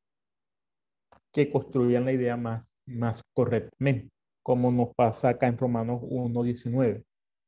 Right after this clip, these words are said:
Cualquiera, cualquiera, cualquiera persona puede ser que lo que Dios se conoce, le es manifiesto, está hablando a lo manifestado o a lo revelado por Dios. Y se pueden ir hacia revelaciones, hacia profecías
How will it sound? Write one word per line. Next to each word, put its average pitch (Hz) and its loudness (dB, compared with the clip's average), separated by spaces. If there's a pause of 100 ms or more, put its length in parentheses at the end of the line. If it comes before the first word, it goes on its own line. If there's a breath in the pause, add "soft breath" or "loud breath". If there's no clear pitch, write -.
(440)
Cualquiera, 127 0 (140)
cualquiera, 120 0 (320)
cualquiera 117 2
persona 151 0
puede 143 6
ser 139 -2 (280)
que 123 0
lo 120 2
que 117 0
Dios 107 -4
se 131 -4
conoce, 139 -2
le 120 0
es 110 -6
manifiesto, 120 -4
está 123 0
hablando 110 0 (440)
a 127 -2
lo 123 2
manifestado 120 -2
o 135 6
a 123 6
lo 117 4
revelado 104 0
por 98 -14
Dios. 127 -2 (440)
Y 120 0
se - -6
pueden 107 -2
ir 117 2
hacia 117 0
revelaciones, 117 0
hacia 120 -6
profecías 107 0